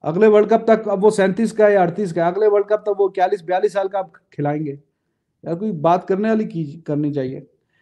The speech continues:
मेरे दोस्तों, tell Riz Mosam bhai to take out my prediction video on Pakistan before the World Cup, uh, start of the World Cup। I said Pakistan can't make it to the semi due to the lack of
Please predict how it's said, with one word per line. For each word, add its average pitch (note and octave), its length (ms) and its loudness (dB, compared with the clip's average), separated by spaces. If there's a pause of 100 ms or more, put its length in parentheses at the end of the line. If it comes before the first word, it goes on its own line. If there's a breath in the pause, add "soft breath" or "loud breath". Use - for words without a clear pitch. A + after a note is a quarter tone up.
(240)
मेरे G#3+ 120 2
दोस्तों, G#3+ 340 4
tell G#3+ 200 4
Riz G3 180 2
Mosam G3 240 -4
bhai G3+ 160 2
to F#3 100 -4
take F#3+ 280 0
out F#3+ 140 2
my E3+ 280 0
prediction F3 340 -4
video G3 380 -4
on E3+ 240 -8
Pakistan E3+ 300 -2
before E3+ 420 -8
the D#3+ 80 -10
World E3+ 260 -10
Cup, G3 120 -4 (120)
uh, D3+ 140 -4 (680)
start A#3 260 2
of A3+ 140 4
the G3 80 0
World G3 240 2
Cup। F#3+ 120 -2
I F3+ 140 2
said F#3+ 180 -2
Pakistan E3+ 320 -2
can't F3+ 280 0
make E3 120 -2
it E3+ 60 -8
to E3 80 -2
the D3+ 140 -8
semi E3+ 260 -2
due D3+ 200 -4
to E3 100 -4
the D#3+ 100 -6
lack D3+ 280 -6
of D#3+ 80 -6